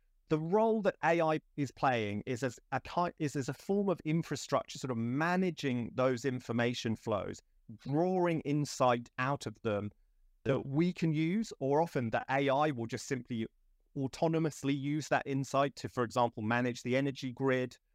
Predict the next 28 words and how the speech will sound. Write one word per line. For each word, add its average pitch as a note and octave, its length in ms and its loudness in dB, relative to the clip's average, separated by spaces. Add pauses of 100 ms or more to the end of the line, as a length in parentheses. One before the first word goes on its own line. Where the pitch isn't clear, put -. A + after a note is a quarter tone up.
(220)
or A2+ 140 -2
manage, B2 580 2
you B2+ 60 0
know, G#2+ 120 0
supply C3 640 0
chains. A#2+ 800 -2 (540)
Uh, G#2+ 160 2
you'll A#2+ 160 0
have B2 340 -2 (280)
factory - 540 -2
robots C3 600 2
talking C#3 400 0
to C#3 160 -4
autonomous B2 480 0
vehicles B2 460 -2
about A2 280 0
delivery B2+ 500 0
times A#2+ 540 0
and G#2+ 100 -4
about, G2+ 400 0 (520)
you B2+ 120 -4
know, G2+ 200 0 (220)
all D3 200 2
of B2+ 80 4
that C3+ 200 2
kind B2+ 180 -2
of A2 60 -6
stuff. A2+ 300 -2